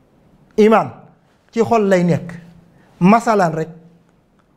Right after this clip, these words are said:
mooy, "Innamal a'malu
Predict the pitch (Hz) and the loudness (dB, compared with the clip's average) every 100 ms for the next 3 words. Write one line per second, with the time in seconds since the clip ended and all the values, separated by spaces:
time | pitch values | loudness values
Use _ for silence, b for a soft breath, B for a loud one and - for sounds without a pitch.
0 | _ 185 196 196 143 - - _ _ _ | _ 0 2 2 -2 -12 -20 _ _ _
1 | _ _ _ _ _ _ _ _ _ _ | _ _ _ _ _ _ _ _ _ _
2 | _ _ _ - 269 269 269 277 247 247 | _ _ _ -2 2 2 2 0 0 0
3 | 233 226 151 | 0 0 -2